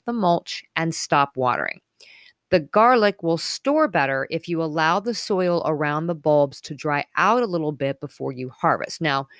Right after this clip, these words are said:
obviously, if you're experiencing rains, this won't be possible, but pulling the mulch away from the plant may help a little bit with this. Let's talk about pests really quick. The number of pests that plague garlic definitely depends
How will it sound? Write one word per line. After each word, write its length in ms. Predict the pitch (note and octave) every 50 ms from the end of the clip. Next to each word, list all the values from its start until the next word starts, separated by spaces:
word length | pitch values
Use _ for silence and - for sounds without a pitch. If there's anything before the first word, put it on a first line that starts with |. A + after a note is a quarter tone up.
| - - - -
obviously, 680 | - F#3 F#3 F3 E3 F#3+ F3+ E3 - - D3+ D3 D3 -
if 140 | C#3+ D#3+ -
you're 140 | D#3 D3+ D3+
experiencing 720 | D3 - - - - D3 D3 D3 D3 D#3 - - A#3 A#3+
rains, 420 | G#3+ F3 C#3+ C3+ C3+ C3+ D3 - - _ - - _ _ -
this 160 | F#3+ F3+ -
won't 140 | E3+ C#3+ -
be 60 | D3
possible, 640 | - G#3+ D4+ E4 D#4+ - - - - B2+ A#2 C#3 - - - - - - _ _
but 180 | G3 F3+ -
pulling 320 | - - A#3+ B3+ B3 B3 A#3
the 80 | A3
mulch 460 | G3+ G3 G3 G3 G3 G#3+ G#3+ F3+ - -
away 260 | - D#3+ E3 D#3 D3+
from 160 | - D#3+ D#3
the 80 | D3 C3+
plant 500 | - - - D#3+ D#3 D3+ D3 C#3 - _ _
may 300 | E3 E3 E3 E3 E3 E3+
help 400 | D#3 - - F3+ D#3 C#3+ C#3 - -
a 60 | D#3
little 240 | C#3+ C#3+ D3 C3+ B2
bit 180 | - A#2+ A#2+
with 160 | - A2 -
this. 400 | _ - - - - - - - - _ _ _ _ _ _ _ _ _ - -
Let's 220 | A#3+ B3 - -
talk 160 | - G4 G4+
about 300 | A4 F#4+ D4+ - - -
pests 520 | - - - F#3 D#3+ D#3 - - - - -
really 240 | - D#3 C#3 B2+ B2
quick. 360 | - - C#3+ - - - - - _ _ _ _ _ _ _ _ F3
The 160 | E3+ G3 A3+
number 320 | A#3+ C4 E4 E4 F#4 F#4
of 140 | F4 C#4+ -
pests 520 | - - - A3 G#3+ - - - - - - -
that 240 | F#3 E3+ - -
plague 560 | - - - - F3+ F3+ F3 F3 E3+ D#3+ F#3 - _ _ - D#3
garlic 560 | - E3 D#3+ D3+ C#3 C3+ C#3 C3 C3+ - - -
definitely 720 | - E3+ E3+ F3+ - A#3+ B3 - - G#3 G3+ G3 G3 F#3+ -
depends 720 | - D#3+ - - - E3+ D#3 D#3 D3+ D3 D3 D3+ - -